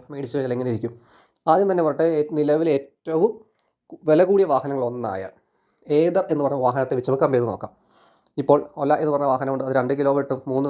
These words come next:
നാല് പല വേരിയന്റിലുണ്ട്. എങ്കിലും അതിനൊരു ആവറേജ് ഒരു ഒരു ലക്ഷത്തി ഇരുപത്തയ്യായിരം രൂപയ്ക്ക് ലഭിക്കുന്ന അതേ ഫീച്ചറുള്ള വാഹനങ്ങൾ Ather ആകുമ്പോൾ കുറച്ചുകൂടി വില കൂടും. അതുപോലെ തന്നെ iQube. അപ്പോൾ നമുക്ക് Ather എന്ന് പറഞ്ഞൊരു വാഹനത്തെ വെച്ച് കമ്പയർ ചെയ്യാം. Ather എന്ന് പറഞ്ഞ വാഹനം ഒരു കിലോമീറ്റർ ഓടാൻ മിക്കവാറും വേ-, അതിന് വേണ്ടി വരുന്ന കറണ്ട് എന്ന് പറയുന്നത്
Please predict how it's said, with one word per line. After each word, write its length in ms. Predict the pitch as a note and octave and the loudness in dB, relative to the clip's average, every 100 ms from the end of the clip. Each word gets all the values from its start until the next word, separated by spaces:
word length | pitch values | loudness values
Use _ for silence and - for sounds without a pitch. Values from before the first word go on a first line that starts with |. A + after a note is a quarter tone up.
| C3+ | -2
നാല് 200 | C3 C3+ | -2 0
പല 160 | C#3 D3 | 0 0
വേരിയന്റിലുണ്ട്. 520 | D3 C#3 C#3 C3+ G#2 | 0 -2 -2 -4 -4
എങ്കിലും 240 | C3+ D#3+ F3 - _ _ _ - | -4 -4 -6 -10 _ _ _ 0
അതിനൊരു 220 | G3+ F#3+ | 2 2
ആവറേജ് 380 | D#3+ D#3+ E3+ E3 - _ | 2 0 -2 -4 -10 _
ഒരു 120 | D3+ D#3 | -6 -2
ഒരു 120 | D3+ | -2
ലക്ഷത്തി 240 | D3+ D3 D3 | -2 -2 -2
ഇരുപത്തയ്യായിരം 380 | C#3+ D3+ D3 C#3+ | 0 2 2 0
രൂപയ്ക്ക് 220 | C#3+ D3 | -2 -2
ലഭിക്കുന്ന 360 | C#3 C3 C#3 C#3+ | -2 -4 -4 -4
അതേ 160 | C3+ E3 G3+ | 2 4 4
ഫീച്ചറുള്ള 340 | E3+ D3+ C#3+ | 0 -4 -4
വാഹനങ്ങൾ 300 | A#2 A2+ A#2 | -4 -8 -12
Ather 220 | C3 C#3+ D3+ | -10 -6 -6
ആകുമ്പോൾ 200 | C#3+ E3 | -6 -4
കുറച്ചുകൂടി 240 | F3 F#3 F#3+ | -2 2 2
വില 120 | F#3 C#3 - _ | 2 0 -4 _
കൂടും. 220 | C#3 A2 - _ - - _ _ | -6 -6 -10 _ -20 -20 _ _
അതുപോലെ 320 | E3+ D#3+ C#3 A2+ | -2 0 0 -2
തന്നെ 180 | G#2+ A2 - | -4 -10 -4
iQube. 420 | E3 E3+ D#3 G#2 G2+ - _ _ _ - | -2 0 0 0 -6 -16 _ _ _ -4
അപ്പോൾ 120 | F#3 | -2
നമുക്ക് 200 | F3+ F3 F#3 | -2 0 0
Ather 200 | F#3+ G#3 | 2 2
എന്ന് 140 | E3 C#3+ | 2 0
പറഞ്ഞൊരു 220 | C3+ C3+ | -2 -2
വാഹനത്തെ 320 | A#2 B2 C3 B2+ | -2 -2 -6 -6
വെച്ച് 160 | B2 G#3+ | -6 -2
കമ്പയർ 280 | D#3+ C#3 A2 | 0 0 -4
ചെയ്യാം. 160 | F#2+ - _ _ - | -6 -14 _ _ -6
Ather 240 | C#3 E3 | 0 2
എന്ന് 100 | F3+ | 2
പറഞ്ഞ 120 | E3+ D3+ | 2 0
വാഹനം 260 | C3 C3 E3 - _ - | 0 -2 -6 -12 _ -4
ഒരു 120 | D3+ | -2
കിലോമീറ്റർ 420 | E3 D3+ C#3 C3 | 0 -2 -2 -2
ഓടാൻ 220 | A2+ B2+ - - | 0 0 -2 -10
മിക്കവാറും 440 | C#3+ C#3+ B2+ C3+ | -8 0 0 0
വേ-, 100 | C3 B2+ | 0 0
അതിന് 200 | C3+ C#3 | 0 0
വേണ്ടി 200 | C#3+ C#3+ | -2 0
വരുന്ന 220 | C3 B2+ C#3 | 0 -2 0
കറണ്ട് 260 | C3 C3 C#3+ | 2 2 0
എന്ന് 100 | B2+ | 0
പറയുന്നത് 440 | A#2 A2 A#2+ C#3 | -4 -6 -8 -12